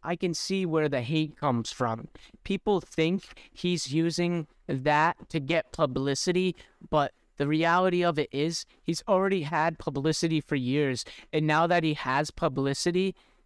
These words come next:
he needs to put his money in good places. And he did the right thing, and people just fail to understand what he's really doing in the long term.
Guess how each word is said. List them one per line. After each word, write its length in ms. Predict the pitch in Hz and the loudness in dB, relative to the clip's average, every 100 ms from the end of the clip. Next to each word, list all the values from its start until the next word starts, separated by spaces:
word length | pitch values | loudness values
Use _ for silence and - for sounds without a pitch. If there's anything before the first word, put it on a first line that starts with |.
| _ - | _ -14
he 220 | - 160 | -2 2
needs 340 | 156 160 - | 2 0 -2
to 100 | - | -6
put 460 | - - - 156 - | -6 -4 -2 0 0
his 180 | 147 127 | -2 0
money 380 | 123 135 143 | 0 2 0
in 160 | 123 117 | 0 -2
good 240 | 139 131 | -2 -4
places. 580 | - 160 175 - 110 - - _ _ _ _ - | -2 -2 0 -2 -4 -6 -12 _ _ _ _ -10
And 240 | 143 147 135 | -4 -2 -2
he 140 | 147 | -4
did 200 | 143 170 | 0 0
the 120 | 156 | 2
right 240 | 147 156 - | 2 2 2
thing, 360 | 160 143 123 - - | 0 0 -2 -6 -4
and 240 | 135 127 | -4 -4
people 600 | - 165 - 156 143 - _ _ _ - | -2 -2 2 4 2 -4 _ _ _ -2
just 280 | 147 - | -2 -2
fail 320 | - 147 151 147 | 0 2 2 0
to 420 | - 139 127 117 _ _ _ - | -2 0 0 -2 _ _ _ -4
understand 600 | 151 143 - 147 143 123 | -2 -2 -2 0 0 2
what 160 | 135 | 0
he's 180 | 143 127 | 2 0
really 260 | 127 139 135 | 0 2 2
doing 360 | 123 240 151 | 2 0 0
in 80 | 147 | 0
the 100 | 127 | 0
long 240 | 123 127 143 | 0 0 -2
term. 340 | 175 185 196 | -2 0 -2